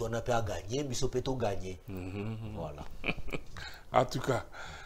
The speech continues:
Speaker 2: mais alors, euh, pour la ressource qui ça, moi, bah, question, moi, vite fait.
Speaker 1: Ouais.
Speaker 2: Yo, vivre rumba depuis aux amours, hein.
Speaker 1: Ouais, ouais.
Speaker 2: Hein. Nde tozo ko-, tozo célébrer rumba na kati ya unesco, décembre, autre que ça, deux ans.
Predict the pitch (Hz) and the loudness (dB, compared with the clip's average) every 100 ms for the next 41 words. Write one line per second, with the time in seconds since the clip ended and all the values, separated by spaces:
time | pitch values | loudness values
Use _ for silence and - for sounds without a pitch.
0 | - - 165 185 156 131 147 147 147 147 | 0 10 12 12 10 10 10 10 8 6
1 | 147 143 - 226 247 175 151 - 180 147 | 2 0 10 12 12 12 6 2 2 6
2 | - 208 240 156 170 131 117 - 131 135 | 10 10 10 10 12 12 10 8 4 6
3 | 165 156 147 135 120 110 - 165 - - | 6 6 10 10 10 2 4 4 4 -10
4 | 92 85 95 156 - 151 208 170 185 160 | -8 -6 -4 -6 0 12 12 12 6 6
5 | 143 131 156 135 107 98 82 - 123 123 | 6 6 4 8 8 8 -4 -2 0 2
6 | 165 131 113 113 113 95 98 - 247 131 | 2 2 2 4 2 2 -2 2 4 4
7 | 165 - - 92 90 104 165 120 107 104 | 2 -2 -8 -6 -2 0 -2 0 4 6
8 | 107 98 - - - - - - 160 220 | 6 2 -4 -10 -14 -16 -16 6 10 10
9 | 190 220 214 208 - 175 226 226 233 254 | 8 4 4 4 10 10 10 8 8 2
10 | 269 - - 165 160 190 185 190 160 143 | -4 2 8 8 8 10 8 8 6 6
11 | 131 170 131 113 120 113 - 151 359 143 | 8 6 4 2 0 -2 2 2 2 4
12 | 131 - 156 143 123 113 - 92 - 113 | 6 6 6 6 6 4 2 2 2 2
13 | 151 - 139 | 2 2 2